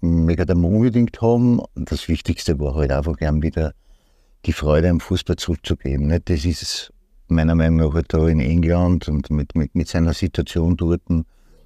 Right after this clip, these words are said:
und dann auch in Schwächert, äh, ein bisschen verloren gegangen und wir haben versucht, äh, ihm Freude am Fußball wiederzugeben, weil kicken kann er. Umgeschaut, nicht? Also das, ich hab wenig Fußballer gesehen, die so einen linken Fuß haben wie er. Äh, und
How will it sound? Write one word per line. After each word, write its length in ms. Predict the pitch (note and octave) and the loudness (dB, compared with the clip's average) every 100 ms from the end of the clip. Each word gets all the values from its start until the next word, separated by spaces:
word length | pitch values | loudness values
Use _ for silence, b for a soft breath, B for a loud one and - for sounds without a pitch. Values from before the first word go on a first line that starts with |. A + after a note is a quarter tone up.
| _ | _
und 180 | F2+ G2+ | 0 2
dann 140 | F2 | 2
auch 140 | E2+ | 2
in 100 | F2+ | 2
Schwächert, 480 | D#2 E2 E2+ - F#2 - _ _ - | 0 0 0 0 -4 -4 _ _ -4
äh, 240 | F2+ F2+ D#2+ | -2 0 -2
ein 80 | |
bisschen 180 | - F#2+ | -2 -4
verloren 460 | - F#2+ E2+ F2+ G2+ | -2 -2 0 0 0
gegangen 480 | A2+ A2 G#2 A2 G#2 | 0 0 0 2 0
und 140 | F#2+ - | -2 -2
wir 180 | G2 F2 | -2 0
haben 200 | F2+ F2 | 0 -2
versucht, 680 | - F#2 - G2+ A2+ - - | -2 -6 -2 0 0 -2 -2
äh, 560 | A2 F#2 F2+ F2 D#2 F2 | 0 2 2 2 0 0
ihm 320 | F2 F2 E2+ - | 2 0 -2 -4
Freude 420 | F2 E2+ F#2 G2 | -2 0 2 2
am 160 | F#2 | 0
Fußball 380 | - F#2+ - G2+ | -2 -6 -2 -2
wiederzugeben, 720 | F#2 G2+ - G2 F#2+ F#2+ G2 D#2 | 0 -2 -2 -2 0 2 2 2
weil 140 | C#2+ | 0
kicken 340 | - E2+ F2 | 0 -2 -2
kann 260 | - C2+ C#2+ | -2 -2 -2
er. 160 | B1+ - _ - | -2 -8 _ -8
Umgeschaut, 520 | D2 D2 - B1+ - | -4 -4 -4 -4 -2
nicht? 200 | C2+ D2 | -2 -2
Also 180 | B1 C2 | -4 -4
das, 400 | C#2 B1+ - - _ _ _ _ | -6 -8 -10 -14 _ _ _ _
ich 120 | - | -2
hab 100 | D2+ - _ _ - | -2 -4 _ _ -2
wenig 400 | D2+ F#2 F#2 E2+ | 2 4 4 2
Fußballer 460 | - F2 - F2+ | -2 -2 0 0
gesehen, 260 | F2 F2+ E2+ | 0 0 0
die 100 | E2 | 0
so 140 | - | -2
einen 120 | E2 D#2+ | 0 2
linken 280 | D#2+ - | 0 -4
Fuß 240 | C#2+ F2 D#2 | -2 -2 0
haben 160 | E2+ | 0
wie 100 | D#2 | 2
er. 220 | D#2 G2 - _ _ _ _ _ _ _ _ _ _ | 2 0 -2 _ _ _ _ _ _ _ _ _ _
Äh, 500 | - E2 E2 D#2+ D#2 | -2 2 4 4 2
und 440 | B1+ A#1 F2 E2+ | 0 0 0 0